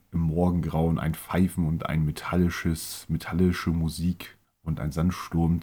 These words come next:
wirbelt durch die Stadt und dann kann er sie erkunden. Er schaut sich die verschiedenen Gebäude an, sucht verzweifelt nach Spuren der menschlichen Erbauer, schaufelt sich den Weg in einen Tempel frei,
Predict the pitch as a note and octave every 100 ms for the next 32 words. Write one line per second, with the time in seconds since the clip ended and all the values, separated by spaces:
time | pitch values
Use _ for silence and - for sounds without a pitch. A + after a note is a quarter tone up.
0 | D#2 F2+ F2 F2+ F2 E2+ - D#2 - F2+
1 | - - - - D2+ E2 E2 E2 E2 -
2 | D#2 - G2+ F2+ - E2 F2 _ _ _
3 | D#2 D2+ - F#2 F2 - E2+ - - -
4 | - F2 - E2 D2 D#2 D#2+ F2 E2+ D2+
5 | D#2+ D2+ G2+ G#2 - D#2+ - D2 F2 F#2
6 | F#2 F2 - D#2+ - - - F#2+ G2 F2+
7 | E2+ D2 D#2+ F2+ F2+ E2+ E2 B1+ C#2 D#2
8 | F2+ F2+ F2 - _ _ - F2+ F#2 F2+
9 | - E2+ - D#2 D2+ D#2+ F2 - - -
10 | E2 D#2+ - F#2 F#2+ F#2 E2 - - -
11 | D#2+ E2+